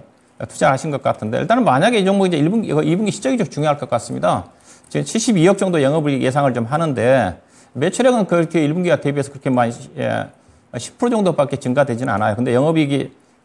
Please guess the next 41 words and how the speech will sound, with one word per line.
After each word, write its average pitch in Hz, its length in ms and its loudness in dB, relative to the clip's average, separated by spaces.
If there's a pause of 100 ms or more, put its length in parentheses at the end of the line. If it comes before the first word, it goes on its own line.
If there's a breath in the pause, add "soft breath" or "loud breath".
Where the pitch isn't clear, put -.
오십이 156 340 0
억 143 80 0
적자에서 135 400 -2
칠십이 139 400 -4
억 123 100 -2
흑자를 165 300 -2
예상을 123 240 -2
하는데 113 380 -2
조금 175 260 -2
부담스러운 170 560 -2
수치가 160 340 -6
좀 120 140 -4
아닌가 113 300 -2
생각이 123 240 -4
좀 104 120 -6
되고요. 120 520 0 (420 loud breath)
일단은 247 260 2
예산은 208 440 4
다른, 202 460 0 (440 loud breath)
에, 151 420 0
예산도 202 240 2
아-, 170 200 4
아무래도 196 240 2
반도체를 190 560 -2
중심으로 151 360 -4
한 160 140 0
아이티 170 340 0
업황의 160 320 -2
영향을 131 240 0
좀 131 100 -4
받는 120 320 -2
부분이 127 260 -6
이게, 113 480 -8
예, 113 300 -4 (440)
이게, 131 260 -2 (140)
예, 107 180 0
이지만은 143 420 0
상대적으로 190 480 -2
상당히 160 420 -4
실적 - 260 -10
자체는 147 400 -4